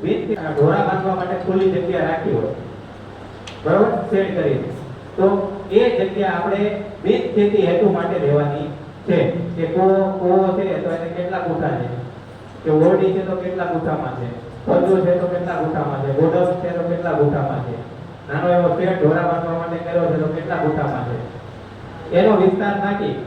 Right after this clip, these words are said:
એક આપણે યુનિટ કન્વર્ટર તમને આપી દઈશું. ઘણા બી સી એ તો યુઝ કરતા હોય છે કે ભાઈ આટલા by આટલામાં ઓરડી છે તો એના ચોરસ ફૂટ આટલા થાય, આટલા ચોરસ ફૂટ થાય તો એના હેક્ટર કેટલા થાય, કેમ કે આમાં જે વિસ્તાર નાખવાનો છે એ તમારે હેક્ટરમાં નાખવાનો છે, બરોબર?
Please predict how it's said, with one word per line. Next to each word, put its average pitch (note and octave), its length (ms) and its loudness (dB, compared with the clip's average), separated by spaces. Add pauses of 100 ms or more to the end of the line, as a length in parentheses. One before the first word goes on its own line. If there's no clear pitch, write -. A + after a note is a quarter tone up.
(120)
એક F#3+ 100 -4
આપણે F#3+ 220 -2
યુનિટ G3 280 2
કન્વર્ટર G#3 460 -2
તમને G3+ 140 -6
આપી F#3+ 240 -4
દઈશું. F#3 260 0
ઘણા F3 200 -4
બી F#3+ 100 -2
સી F#3+ 180 0
એ F#3+ 40 0
તો G3 80 0
યુઝ F#3 300 4
કરતા F3 220 0
હોય D3+ 240 4
છે C#3 100 0 (440)
કે D#3+ 80 0
ભાઈ F#3 460 0 (280)
આટલા F#3+ 220 -2
by F#3+ 220 4
આટલામાં F#3 380 0
ઓરડી F#3 340 6
છે F#3+ 300 -2
તો F3 60 0
એના F3 120 0
ચોરસ F3 380 -2
ફૂટ F#3+ 140 -4
આટલા G3 260 -4
થાય, - 160 -4
આટલા D#3+ 360 -4
ચોરસ F3+ 300 2
ફૂટ F#3 200 0
થાય F#3+ 220 0
તો E3+ 80 2
એના E3 140 2
હેક્ટર C#3+ 320 2 (400)
કેટલા A3 260 4
થાય, F3 160 2
કેમ E3 200 -2
કે F3+ 160 0
આમાં G3 300 2
જે F#3+ 140 2
વિસ્તાર F#3+ 300 0
નાખવાનો F#3+ 360 2
છે F3+ 140 -2
એ F3 40 -4
તમારે F3 300 0 (340)
હેક્ટરમાં G3+ 460 2
નાખવાનો C3 420 0
છે, A#2+ 40 -2
બરોબર? F3+ 300 2